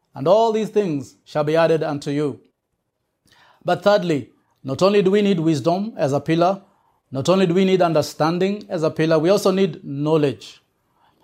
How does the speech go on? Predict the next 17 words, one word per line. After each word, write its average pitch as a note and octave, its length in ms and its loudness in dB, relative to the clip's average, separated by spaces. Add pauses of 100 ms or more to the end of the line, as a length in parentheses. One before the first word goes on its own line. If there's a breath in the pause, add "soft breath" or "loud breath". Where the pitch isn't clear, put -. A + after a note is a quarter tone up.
(140)
And F#3+ 200 2
knowledge G#3+ 460 2
is D3 180 -4
important. D3 680 -4 (680 soft breath)
The B2+ 60 -6
Bible F3 280 4
says F#3 260 2
in D#3+ 120 0
Romans D#3 540 0
chapter D3+ 260 -4
twelve, E3+ 320 0
verse D3 180 0
two, E3 200 -2
"Do C#3+ 120 -4
not G#3 180 0
be F3+ 100 -2
conformed D#3 840 -2